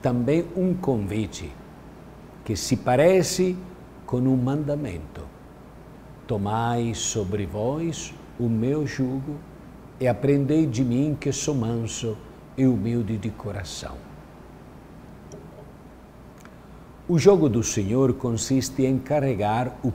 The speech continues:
peso dos outros com amor fraterno. Quando recebemos o alívio e a consolação de Cristo,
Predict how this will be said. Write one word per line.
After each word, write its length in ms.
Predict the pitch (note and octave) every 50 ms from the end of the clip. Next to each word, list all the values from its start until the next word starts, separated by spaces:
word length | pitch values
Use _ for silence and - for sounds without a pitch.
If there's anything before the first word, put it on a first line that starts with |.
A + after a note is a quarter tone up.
| - - - -
peso 500 | D#3 E3 G3 A3 A3+ G#3+ F#3 C#3 F#3+ F#3+
dos 280 | D#3 E3 D3 - -
outros 680 | A#2 A#2+ C3 C#3+ C#3 - - D#3 D#3+ D#3 - - - - - - - - - - - -
com 120 | - - B2 A2+ A2
amor 340 | G#2+ G#2 G#2 A2+ B2 C3
fraterno. 920 | A2+ - - - A#2 B2+ A#2+ - - G2 E2 D#2 D#2 D#2+ D#2+ D2+ D2 - - - - - - - - - - - - - - - - - - - - - - - - - - - - - - - - - - -
Quando 760 | - D#3 F3 F3+ F#3 F#3 F#3 F3+ E3 F3+ F3 E3+ E3 E3+ - - -
recebemos 1300 | C#3 C#3 E3 F3+ E3+ C#3 - - D#3+ D3+ C3+ A#2+ D3 D#3 D#3+ D#3 D3+ D3+ D3 D3 C#3+ - - - - - - - - - -
o 140 | C#3 C3 C#3
alívio 720 | B2+ B2+ B2+ C#3 D3 C#3 B2 G2 G2+ A2 G#2+ G2+ G2 E2+ - - - - - - - - -
e 100 | B2+ B2+
a 80 | C3 B2+
consolação 920 | B2 - - C3 B2 A#2 - - C3 A#2+ A#2 A2 G2 - - - B2 A#2+ A#2
de 100 | G#2 A2+
Cristo, 640 | - - - A#2 C3 B2 - - - - - F2+